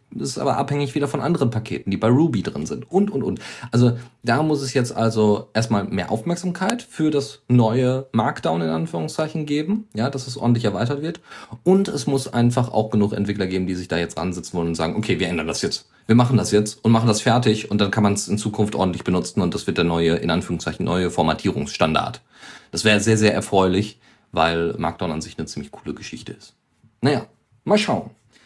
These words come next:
Das dazu. Ansonsten, äh, noch ein kleiner, kleiner Cliffhanger, so ein kleiner Exkurs.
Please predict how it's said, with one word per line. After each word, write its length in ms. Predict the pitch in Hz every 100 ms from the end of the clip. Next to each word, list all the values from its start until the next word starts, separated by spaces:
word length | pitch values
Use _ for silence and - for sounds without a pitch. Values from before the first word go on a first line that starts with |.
| _
Das 200 | - 190
dazu. 480 | 185 190 208 262 294 -
Ansonsten, 640 | 170 190 226 - 226 220
äh, 400 | 214 175 170 165
noch 240 | 170 165
ein 180 | 170 151
kleiner, 480 | - 151 147 139 131
kleiner 400 | 123 135 127 110
Cliffhanger, 520 | - 254 220 214 208
so 80 | 151
ein 220 | 135 -
kleiner 220 | - 127
Exkurs. 500 | 104 - - 139 -